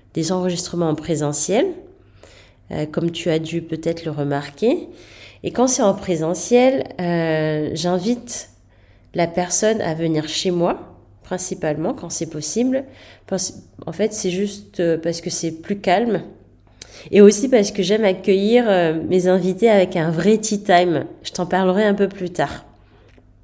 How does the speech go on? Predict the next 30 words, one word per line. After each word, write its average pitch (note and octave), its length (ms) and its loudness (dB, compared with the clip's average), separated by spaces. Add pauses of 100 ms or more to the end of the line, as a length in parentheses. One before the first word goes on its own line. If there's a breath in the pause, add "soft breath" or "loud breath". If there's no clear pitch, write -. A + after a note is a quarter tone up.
(960 loud breath)
Pour A#3 180 2
les A#3 140 8
mat-, E3+ 360 0
le F3 120 2
matériel, F3+ 800 2
euh, F3+ 260 2
moi G3 140 4
j'utilise G#3 540 0
le F3 80 2
micro F3+ 320 0
de F#3 100 0
mon F3 140 2
MacBook E3 500 -2
Pro. - 540 -2 (840 loud breath)
Et, E3+ 280 4
euh, D#3 260 2
donc E3 160 2
du D#3 160 -2
coup, B3 160 6
je G3+ 120 6
n'ai D#3+ 160 6
pas G#3 380 4
encore G3+ 300 4
investi F3 420 2
dans F#3 220 2
un D#3+ 140 4
vrai F3+ 260 6
micro G#3+ 640 -2 (520 loud breath)
de F3 100 0
podcasteur. F3+ 920 -2